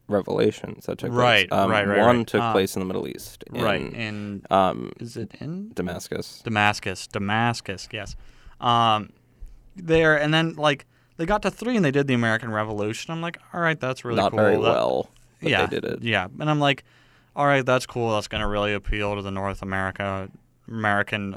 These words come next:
Speaker 2: audience," you know, 'cause unfortunately Americans were not always the best at brushing up on our history and being like, "Yo, they did that European time period, which is really cool." I mean, the
Speaker 1: Yeah.
Speaker 2: Renaissance, obviously, a lot of people know about that. But I was like, "Okay, that'll be cool for that."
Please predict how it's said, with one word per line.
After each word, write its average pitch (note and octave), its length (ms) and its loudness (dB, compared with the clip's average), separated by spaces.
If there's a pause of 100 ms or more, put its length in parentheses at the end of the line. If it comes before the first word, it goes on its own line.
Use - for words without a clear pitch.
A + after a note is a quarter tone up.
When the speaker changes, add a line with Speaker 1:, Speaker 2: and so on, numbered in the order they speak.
Speaker 2:
audience," G2+ 540 0
you G2 60 -8
know, F#2+ 120 -6
'cause - 180 -14
unfortunately G#2 640 -6
Americans G2 680 -4 (640)
were A2 120 -2
not G2+ 180 0
always G#2 380 -2
the G2+ 120 -6
best G#2 340 0
at G2 140 -2 (280)
brushing A2 340 -2
up G#2 160 0
on G#2 100 -2
our G2 100 -2
history A2 460 -6
and G2 120 -6
being G2+ 220 -4
like, G#2 240 -2 (280)
"Yo, F#3+ 400 6
they C#3 140 4
did D#3+ 220 0
that D#3+ 400 2
European D3 800 -2
time D3+ 300 2
period, B2 300 2
which A2 200 -4
is A2+ 140 -6
really A#2+ 240 0
cool." A#2+ 520 0
I A#2+ 80 -4
mean, A2+ 100 0
the G2 80 -2
Speaker 1:
Yeah. G2+ 60 -2
Speaker 2:
Renaissance, A2 480 -2
obviously, G2 340 -2
a F#2+ 60 -8
lot F#2+ 80 0
of F#2 60 -6
people F#2+ 180 -12
know F2+ 100 -8
about F#2 260 -8
that. G#2+ 220 -2 (300)
But - 240 -6
I D3 40 -2
was D#3 100 2
like, E3 120 -2
"Okay, E3+ 260 2
that'll C#3 160 2
be C#3+ 100 -4
cool A#2+ 200 -6
for A2 140 -6
that." G2+ 260 -2